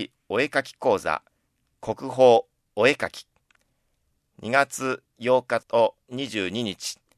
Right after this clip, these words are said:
三月八日、いずれも水曜日の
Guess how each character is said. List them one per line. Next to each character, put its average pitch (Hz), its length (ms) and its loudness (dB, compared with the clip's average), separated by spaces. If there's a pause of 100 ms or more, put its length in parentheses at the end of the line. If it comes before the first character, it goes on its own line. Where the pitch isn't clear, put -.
(260)
三 151 340 -4
月 98 340 -4
八 104 140 4
日、 95 300 0 (580)
い 107 100 -10
ず 117 120 -8
れ 127 140 2
も 120 280 2
水 131 380 -6
曜 131 180 2
日 90 100 -10
の 80 220 -6